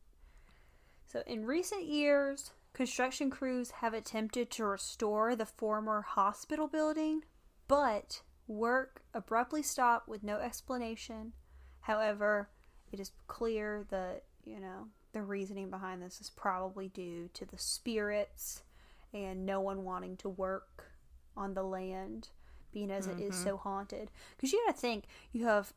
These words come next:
Speaker 1: over a hundred and sixty thousand souls on that island who all died traumatically. And then you have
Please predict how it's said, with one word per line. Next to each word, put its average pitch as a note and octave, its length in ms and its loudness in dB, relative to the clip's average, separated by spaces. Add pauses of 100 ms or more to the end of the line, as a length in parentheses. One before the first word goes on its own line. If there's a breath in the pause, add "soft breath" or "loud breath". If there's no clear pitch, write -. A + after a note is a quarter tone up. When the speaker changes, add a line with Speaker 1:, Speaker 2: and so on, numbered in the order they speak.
(580)
Speaker 1:
over C4+ 300 6
a - 100 2
hundred C#4 800 0
and G#3+ 240 -6
sixty - 800 -2 (180)
thousand G#3 840 2 (760 soft breath)
souls G3 880 0 (560)
on G#3+ 200 4
that F#3+ 200 4
island F#3 480 0 (120)
who G3+ 180 -2
all G3 260 6
died F#3 540 0 (280)
traumatically. F#3+ 840 -2 (460 loud breath)
And A3+ 220 4
then A#3+ 140 4
you C4 140 6
have G3+ 540 2